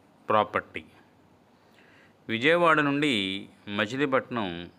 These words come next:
వెళ్ళేటువంటి దారిలో పోరంకి వద్ద ప్రియా ఫుడ్స్ కంపెనీకి ఎదురుగుండా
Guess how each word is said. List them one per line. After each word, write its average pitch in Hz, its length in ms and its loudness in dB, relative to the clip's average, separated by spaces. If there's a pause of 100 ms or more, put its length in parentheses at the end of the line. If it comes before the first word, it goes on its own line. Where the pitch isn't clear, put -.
(220)
వెళ్ళేటువంటి 95 680 -2 (1400)
దారిలో 95 460 -2 (1500)
పోరంకి 147 540 2
వద్ద 107 240 2 (1700)
ప్రియా 156 260 4 (160)
ఫుడ్స్ 139 340 -2 (360)
కంపెనీకి 107 580 -4 (1200)
ఎదురుగుండా 123 580 2